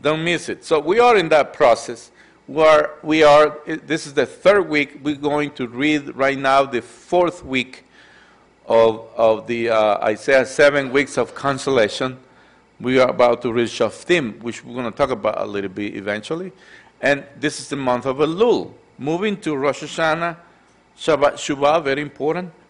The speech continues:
the ten days of Av, Yom Kippur, Sukkot, Hoshana Rabbah, Shemini Atzeret, Simchat Torah. Sukkot, very, I mean, beautiful.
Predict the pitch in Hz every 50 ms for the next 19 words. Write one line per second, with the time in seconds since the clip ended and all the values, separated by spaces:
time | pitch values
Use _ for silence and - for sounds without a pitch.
0 | _ - 120 113 - - 156 156 147 151 151 151 123 147 143 - - 127 131 139
1 | 156 180 170 - - - _ _ _ _ _ _ _ _ _ _ _ _ _ _
2 | - 120 120 127 139 143 - 147 139 - - 151 170 180 165 - - 113 - -
3 | - 135 139 151 160 160 - - - - _ _ _ _ _ _ _ _ _ _
4 | _ _ _ _ _ _ _ _ _ _ - 110 - - - 151 147 151 147 135
5 | 127 123 127 143 151 156 156 147 - 113 120 135 135 127 123 113 110 - 139 135
6 | 135 127 - - 139 131 120 - - 123 113 104 - - 98 92 87 78 - -
7 | - 120 - _ - 185 170 117 - - - 110 127 139 151 156 139 123 - _
8 | _ - 113 110 117 110 101 95 104 131 147 135 110 95 - 95 85